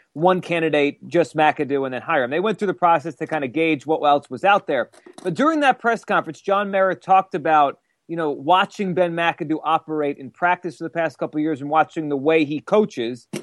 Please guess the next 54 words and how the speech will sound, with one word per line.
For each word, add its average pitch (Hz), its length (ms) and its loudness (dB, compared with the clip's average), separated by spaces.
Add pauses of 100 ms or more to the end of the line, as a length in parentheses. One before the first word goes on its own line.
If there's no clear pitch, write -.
and 147 100 -6
the 156 60 2
way 165 220 4
he - 20 -2
handled 151 340 0
his 143 140 0
offense 151 720 2
as 160 240 0
a 170 60 -4
coach, - 580 -6
you 160 100 -6
know, 123 140 -4
right 165 300 2
in 170 80 -10
front 160 280 0
of 120 60 -4
him. 117 160 -6 (300)
How 320 240 6
long 311 280 4
do 233 80 -2
you 226 120 0
think, 185 340 -4
or 190 100 2
do 220 80 0
you 254 160 4
believe 208 560 2
that 160 180 0
John 196 300 2
Mara 180 460 4 (500)
kind 247 240 0
of 226 40 2
had 226 140 6
an 196 140 -4
inkling 202 440 -4
here, 151 300 -2
maybe 185 300 -2
from 175 180 -2
when 165 160 -4
they 147 80 2
brought 139 280 6
him 143 120 -4
in 208 240 -2
or 170 180 0
at 160 100 -2
some 190 200 0
point 190 300 -2
along 170 400 2
Mar-, 170 280 2
um, 135 360 4 (120)
McAdoo's 165 520 -2
two - 180 -10
years 170 380 0
under 160 260 -2
Tom, 143 460 2